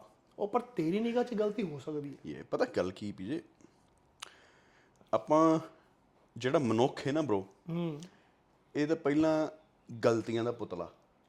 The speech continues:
Speaker 1: ਠੀਕ ਹੈ।
Speaker 2: ਹਰ ਸਟੈਪ ਤੇ ਹਰ ਥਾਂ ਤੇ ਗਲਤੀ ਹੁੰਦੀ ਤੇ ਨਾਲ ਨਾਲ ਇੱਕ ਨੇਕੀ ਕਰਕੇ, ਕਿ ਤਾਂ ਹੀ ਕਹਿੰਦੇ ਨਾ, "ਨੇਕੀ ਕਰ ਖੂਮੇ ਉਹ" ਵਾਲੀ।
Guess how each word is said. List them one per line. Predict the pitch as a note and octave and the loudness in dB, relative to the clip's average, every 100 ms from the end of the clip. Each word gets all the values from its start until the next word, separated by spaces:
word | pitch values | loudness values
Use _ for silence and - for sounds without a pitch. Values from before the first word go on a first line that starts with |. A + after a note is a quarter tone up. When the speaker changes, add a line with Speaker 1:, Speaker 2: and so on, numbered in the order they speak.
| _ - | _ -14
Speaker 1:
ਠੀਕ | - D#3+ D3 | -6 -4 -6
ਹੈ। | F3+ _ _ _ _ _ _ - | -10 _ _ _ _ _ _ -2
Speaker 2:
ਹਰ | C#3 | -2
ਸਟੈਪ | C#3+ - C3 C3 D3 | -2 -2 -2 -2 -6
ਤੇ | C#3+ | -6
ਹਰ | C#3+ B2+ B2 | -2 -2 -2
ਥਾਂ | - C3 | -6 -6
ਤੇ | B2 | -6
ਗਲਤੀ | G#2+ G#2+ G#2 A2 | -4 -4 -4 -8
ਹੁੰਦੀ | A#2 G#2+ B2 | -8 -6 -6
ਤੇ | C3+ | -4
ਨਾਲ | B2 G#2+ G#2+ | -2 -2 -2
ਨਾਲ | A2+ A#2 | -2 -4
ਇੱਕ | A2 | -4
ਨੇਕੀ | A#2 G#2 G2+ - | -6 -6 -6 -10
ਕਰਕੇ, | G#2 A2 G#2+ C#3 D#3 G#2 - | -6 -4 -4 -6 -6 -10 -8
ਕਿ | B2+ | -8
ਤਾਂ | B2 C#3+ | -2 0
ਹੀ | |
ਕਹਿੰਦੇ | E3+ F3 | 0 -2
ਨਾ, | G#3 | -2
"ਨੇਕੀ | C#3+ C3+ - D3+ | -4 -4 -6 -2
ਕਰ | C#3 C#3 | -2 -2
ਖੂਮੇ | - C#3 C#3 | -4 -4 -2
ਉਹ" | C3 C3 | -2 -2
ਵਾਲੀ। | B2+ | -2